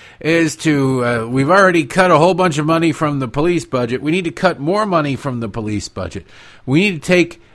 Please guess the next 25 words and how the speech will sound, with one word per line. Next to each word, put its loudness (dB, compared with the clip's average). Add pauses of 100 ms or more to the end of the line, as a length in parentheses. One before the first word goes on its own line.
(140)
a 2
billion 6
dollars," 2
fully 2
what -2
she -10
said. -8
I 2
don't 0
know -4
the -6
police -4
budget -4
of -8
New -4
York -2
City, -2
but, -4 (440)
uh, -4
she -2
says 2
that 0
it's -4
five 2
billion, -2